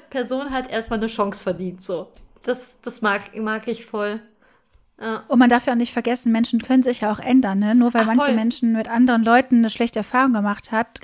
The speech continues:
Speaker 2: heißt es nicht, dass sie sich nicht ändern können. Ich hab in meinem Leben auch schon viele Sachen gemacht, die andere Menschen verletzt haben. So,
Speaker 1: Mhm.
Speaker 2: da muss ich mal meine eigene Nase fassen. Ich hab das aufgearbeitet, hab dran gearbeitet und bin heute ein anderer Mensch, als ich das vielleicht vor zehn Jahren war, so.
Speaker 1: Ach, ich kann mich überhaupt nicht mit meinem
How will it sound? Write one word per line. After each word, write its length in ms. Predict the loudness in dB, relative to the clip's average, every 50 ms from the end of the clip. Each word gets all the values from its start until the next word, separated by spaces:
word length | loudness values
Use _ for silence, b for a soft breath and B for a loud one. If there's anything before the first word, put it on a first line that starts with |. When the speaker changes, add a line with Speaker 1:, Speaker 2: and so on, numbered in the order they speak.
| -4 -2
Speaker 2:
heißt 200 | -2 -2 -2 -2
es 120 | -4 -2
nicht, 160 | -2 -2 -2
dass 100 | -4 -4
sie 60 | -6
sich 180 | -6 -8 -8 -10
nicht 140 | -10 -8 -4
ändern 300 | 0 2 2 2 2 -2
können. 180 | -6 -8 -8
Ich 100 | -6 -8
hab 120 | -6 -2 -2
in 40 | 0
meinem 140 | 0 2
Leben 220 | 0 0 -2 -2 -2
auch 160 | -2 -2 -2
schon 160 | -2 -4 -6
viele 260 | -4 -2 0 0 0
Sachen 300 | 0 -2 -2 -2 -2 0
gemacht, 260 | 0 0 -2 -2 -4 -4
die 60 | -2
andere 200 | -2 0 0 0
Menschen 280 | 0 -2 -2 -4 -4
verletzt 400 | -6 -4 -4 -4 -4 -4 -6 -6
haben. 220 | -4 -4 -4 -4 B B B B B B -2
So, 140 | 0 2 4
Speaker 1:
Mhm. 40 | 6
Speaker 2:
da 80 | 6 6
muss 140 | 6 4 2
ich 100 | 0 0
mal 100 | 2 2
meine 140 | 2 0 0
eigene 220 | -2 -2 -2 0
Nase 300 | 0 2 2 2 2 0
fassen. 280 | 0 0 0 0 -2 -4
Ich 100 | -6 -6
hab 100 | -8 -8
das 140 | -10 -8 -4
aufgearbeitet, 760 | -2 -2 -2 -2 -2 -2 0 0 0 0 0 -2 -4 -8 -8
hab 120 | -10 -10 -6
dran 160 | -4 -4 -4
gearbeitet 680 | -2 -2 0 0 0 2 0 -2 -2 -4 -6 -8 B B B B B B B
und 140 | 0 2 4
bin 240 | 6 6 6 6 4
heute 260 | 4 2 2 0 -4
ein 40 | -2
anderer 260 | 0 0 0 2 0
Mensch, 260 | 0 2 2 2 0
als 160 | 0 -4 -8 -8
ich 60 | -8
das 160 | -8 -8 -6
vielleicht 260 | -4 -4 -4 -4 -6
vor 100 | -8 -8
zehn 240 | -4 -2 0 0 2
Jahren 360 | 2 2 0 0 0 0 -2
war, 260 | -2 -6 -8 -8 -10 -12
so. 300 | -14 -16 -14 -14 -14 -16 -18 b b b b b b b b b b b b b b b
Speaker 1:
Ach, 140 | -20 -18 -18
ich 140 | -18 -10 -6
kann 140 | -2 0 0
mich 160 | 0 0 0
überhaupt 260 | 0 0 0 0 -2
nicht 140 | -6 -6 -4
mit 140 | -4 -2 -2
meinem 300 | -2 -4 -4 -4 -6